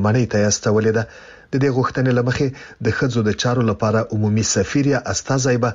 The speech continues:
د افغانستان د سولې لپاره د امریکا د بهرنیو چارو وزارت له ځانګړي استازي زلمي خلیلزاد سره، چې د امریکا د حکومت له لوري د افغانستان د سولې د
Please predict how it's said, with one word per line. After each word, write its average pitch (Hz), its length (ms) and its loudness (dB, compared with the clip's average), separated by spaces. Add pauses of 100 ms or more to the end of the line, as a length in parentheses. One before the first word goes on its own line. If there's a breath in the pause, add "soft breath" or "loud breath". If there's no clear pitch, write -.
(460 loud breath)
د 135 80 2
افغانستان 120 580 -2
د 104 120 -2
سولې 139 300 0
لپاره 101 300 -2
د - 100 -2
امریکا 101 380 -2
د 95 140 0
بهرنیو 113 480 0
چارو 117 240 2
وزارت 117 380 0
له 110 60 2 (100)
ځانګړي 110 380 0
استازي 127 460 0 (560 loud breath)
زلمي 110 340 2 (240)
خلیلزاد 110 580 0 (120)
سره، 117 160 2 (400 loud breath)
چې - 100 -2
د 131 140 2
امریکا 127 400 0
د 95 160 -2
حکومت 131 540 -2
له 107 120 2
لوري 104 240 0 (220)
د 107 140 0
افغانستان 113 500 0
د 98 200 0
سولې 139 300 0
د - 20 2